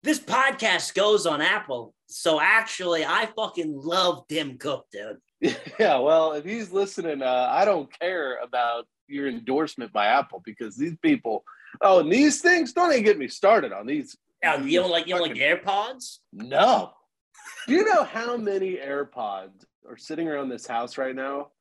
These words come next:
Speaker 2: with one AirPod in it?
Speaker 1: I just met, you got two lefts.
Speaker 2: Oh, it's criminal. These people are, I mean, th-, they're crooks. They're crooks.
Speaker 1: They're, they're
Speaker 2: They're
Speaker 1: cooks.
Speaker 2: cr-, they're cooks. <laughs> Cook is a crook.
Speaker 1: Dude,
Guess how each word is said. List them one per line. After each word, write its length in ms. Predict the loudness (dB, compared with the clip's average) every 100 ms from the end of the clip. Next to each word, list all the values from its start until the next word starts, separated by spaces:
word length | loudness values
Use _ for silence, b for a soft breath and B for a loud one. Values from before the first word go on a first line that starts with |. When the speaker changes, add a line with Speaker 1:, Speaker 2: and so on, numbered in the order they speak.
| _ _ _
Speaker 2:
with 300 | -8 -6 -8
one 800 | -10 -10 -4 0 2 2 2 0 _ -6
AirPod 500 | -2 -2 0 0 0
in 120 | -2
it? 160 | -6 -10 _ _ -10
Speaker 1:
I 60 |
just 240 | -8 -8 -6
met, 240 | -2 -2
you 80 | 0
got 160 | -2 -2 -8
two 280 | -6 -4 -2
lefts. 580 | 0 0 0 -10 -16 -16 2
Speaker 2:
Oh, 240 | 4 6 4
it's 200 | 0 -14
criminal. 580 | -10 -4 -2 -2 -4 _
These 220 | -8 -8 -6
people 480 | -6 -6 -2 -2 2
are, 340 | 2 2 0 -10 -20 -10
I 80 | -2
mean, 240 | 0 -2
th-, 120 | -6 -6
they're 140 | -6
crooks. 520 | -2 0 0 -2 -20 _ _ -8
They're 140 | -8
crooks. 640 | -4 -2 -2 -6 -20 -20 _ 0
Speaker 1:
They're, 180 | 2 2 0
they're 140 | -2
Speaker 2:
They're 40 |
Speaker 1:
cooks. 640 | 2 4 4 2 -6 -12 -14
Speaker 2:
cr-, 40 | _ _ _ _ _ _ 0
they're 160 | 0
cooks. 560 | 2 6 6 4 -6 -8
<laughs> 60 | -4
Cook 320 | 2 2 2 -6
is 180 | -4 -2
a 60 | -6
crook. 440 | 0 2 2 0 -6
Speaker 1:
Dude, 280 | -4 -4